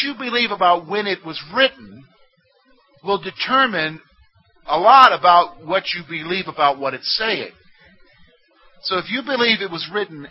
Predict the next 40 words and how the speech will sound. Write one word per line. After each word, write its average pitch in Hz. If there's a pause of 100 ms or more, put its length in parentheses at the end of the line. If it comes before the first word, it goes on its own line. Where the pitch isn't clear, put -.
after 220
the 170
fall 139
of 123
Jerusalem, 127
and 127
I 131
do, 110
I 123
believe 131
it -
was 117
written 127
in, 113 (280)
in, 123
in 120
the 120
nineties, 113 (1200)
then 175 (240)
it 185 (120)
can't 294
be 190
talking 165
about 139
the 143
events 131
that 127
happened 131
in 117
Jerusalem 117
in 110
A 104
D 101
seventy. 95 (160)
Do 127
you 135
understand 170
what 170
I'm 165
saying? 190